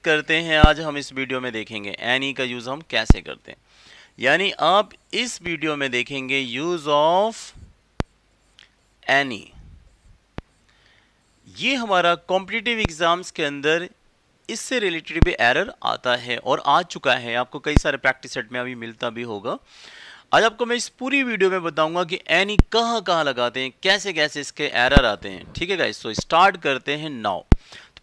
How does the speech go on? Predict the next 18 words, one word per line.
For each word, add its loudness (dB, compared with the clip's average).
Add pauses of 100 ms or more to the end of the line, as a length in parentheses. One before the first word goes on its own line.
पहला 6
पॉइंट 0
हम -6
देखते -2
हैं -8 (520)
any 4
का 2
मतलब -2
होता -4
क्या -12
है। -20 (960)
तो 4
लिख 2
लीजिएगा 0
यहाँ 2
पे, -6 (960)
any 2
का, 2